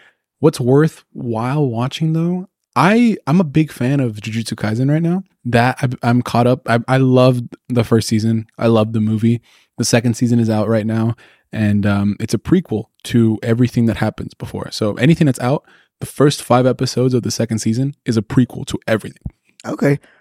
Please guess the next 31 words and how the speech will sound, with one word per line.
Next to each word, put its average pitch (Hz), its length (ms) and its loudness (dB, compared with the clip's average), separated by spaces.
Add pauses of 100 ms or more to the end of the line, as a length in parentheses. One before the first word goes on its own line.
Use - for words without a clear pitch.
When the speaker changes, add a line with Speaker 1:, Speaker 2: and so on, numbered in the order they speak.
(140)
Speaker 2:
Real 127 180 0
quick, 139 240 -2
for 131 100 -8
someone 135 400 0
like 117 180 2
me 123 200 2
and 113 140 0
someone 120 220 2
that 123 100 -2
doesn't 120 220 0
know, 117 220 0
uh, 110 220 2
what 113 160 0
is 110 160 0
Jujutsu 107 400 -4
Kaisen? 127 400 -2 (360)
Speaker 1:
In 117 120 -4
English, 120 380 2
it's 120 120 -12
called 107 320 -4
Sorcerer 123 540 -2
Fight. 160 360 -4
Uh, 110 80 -6
there's 113 220 0
a 113 60 0
society 107 720 0
of 104 300 -4 (360)
sorcerers 113 760 0 (140)
that 104 280 0 (160)
hunt - 480 -2 (520)
these 104 300 -2